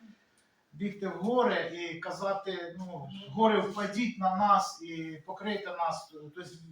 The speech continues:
вони не зможуть видержати оцеї присутності, ну, зустрічі Бога. Чого це так сталося? Тому що серце їхнє не було підготовлене,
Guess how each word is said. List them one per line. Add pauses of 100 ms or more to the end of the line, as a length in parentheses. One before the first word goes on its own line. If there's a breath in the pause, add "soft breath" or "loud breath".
вони
не
зможуть
видержати
оцеї (520 loud breath)
присутності,
ну,
зустрічі
Бога.
Чого
це
так
сталося? (640 loud breath)
Тому
що
серце
їхнє
не
було
підготовлене,